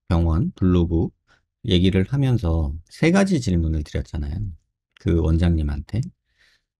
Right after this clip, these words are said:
하나는 "십이 밀리 이상 전진한 씨티 보여주세요"라고 했고, 하나는 "쓰리디 프린터 쓰세요"라고 했고,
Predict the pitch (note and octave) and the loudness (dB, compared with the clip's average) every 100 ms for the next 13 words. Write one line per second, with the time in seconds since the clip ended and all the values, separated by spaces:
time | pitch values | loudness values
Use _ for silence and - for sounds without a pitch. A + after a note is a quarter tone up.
0 | _ - B2+ B2+ A#2 A2 G#2+ D2+ D#2 _ | _ 0 4 6 6 6 4 2 -4 _
1 | _ _ _ _ _ - E3+ F3 F3 D#3+ | _ _ _ _ _ -6 2 6 6 6
2 | D3 C3 B2+ B2 F2+ F#2 A2 G#2 G2+ B2+ | 4 4 4 4 4 4 4 4 2 -2
3 | - C3 A#2 G#2 F#2 E2+ E2 F2 G2 F2 | -2 0 2 2 0 -2 0 2 2 0
4 | D#2 D#2+ D#2 - - - D3+ G3 _ _ | -2 -4 -6 -8 -8 -6 -4 -8 _ _
5 | _ _ - A2 G2 F2 A2+ G#3 - _ | _ _ -2 2 4 4 2 0 -6 _
6 | _ _ _ _ _ _ _ - D3+ D3+ | _ _ _ _ _ _ _ -6 -2 -2
7 | D3 - D3 C#3+ C3 B2+ E3 E3+ D3 C#3+ | -2 -2 -2 0 0 0 0 0 0 0
8 | D#3+ E3+ F3 E3+ F#2 E2 E2+ - - D#2 | 2 0 -2 -4 -4 -2 -4 -6 -6 -6
9 | B2 | -6